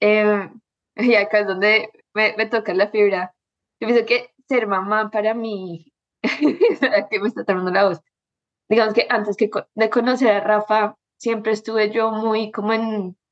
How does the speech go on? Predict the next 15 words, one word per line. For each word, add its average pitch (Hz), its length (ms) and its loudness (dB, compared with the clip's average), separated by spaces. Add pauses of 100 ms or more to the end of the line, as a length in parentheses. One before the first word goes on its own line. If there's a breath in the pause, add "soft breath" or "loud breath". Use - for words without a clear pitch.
(880)
en 214 140 2
un 208 100 4
sentimiento 208 560 0
de 185 200 0
su-, - 220 -6
supervivencia, 202 840 -2 (140)
¿verdad? 190 320 0
Como 185 320 -4
trabajaba 185 520 2
como 190 200 -2
loca, 196 440 0
era 190 200 -4
la 175 140 -2
única 180 320 -6
que 190 380 2